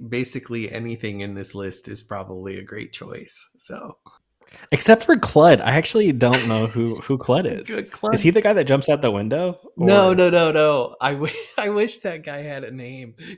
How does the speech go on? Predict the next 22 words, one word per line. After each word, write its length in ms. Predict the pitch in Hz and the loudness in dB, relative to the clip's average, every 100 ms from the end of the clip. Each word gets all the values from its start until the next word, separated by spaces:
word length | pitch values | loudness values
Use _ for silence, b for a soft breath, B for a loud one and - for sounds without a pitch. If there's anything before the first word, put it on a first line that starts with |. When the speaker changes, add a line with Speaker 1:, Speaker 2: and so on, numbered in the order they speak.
| - | -8
Speaker 1:
'cause 180 | 180 180 | -8 -8
he's 560 | - - - 214 - | -18 -18 -12 -10 -12
so 300 | - 175 170 | -14 -12 -12
great. 540 | 165 135 143 135 - - B B _ | -14 -14 -14 -14 -16 -20 B B _
Like, 180 | 147 139 | -18 -16
he 140 | 185 | -10
will 180 | 180 160 | -8 -6
live 280 | 143 151 131 | -6 -8 -8
in 200 | 120 123 | -12 -14
the 100 | 123 | -14
legends 800 | 117 113 117 117 117 110 104 - _ _ _ - | -12 -10 -10 -10 -12 -12 -16 -20 _ _ _ -10
of, 340 | 120 110 110 | -8 -8 -10
uh, 260 | 113 101 - - | -10 -10 -10 -12
of, 200 | 123 117 | -12 -10
like, 280 | 117 113 - | -12 -12 -14
most 360 | 127 123 120 - | -10 -10 -12 -12
famous 400 | 117 110 104 - | -12 -10 -14 -14
deaths 420 | 98 101 - - | -14 -14 -16 -20
for 200 | _ 113 | _ -16
me, 180 | 104 104 | -14 -16
for 240 | 104 117 | -16 -16
sure. 360 | 113 - 101 | -16 -18 -18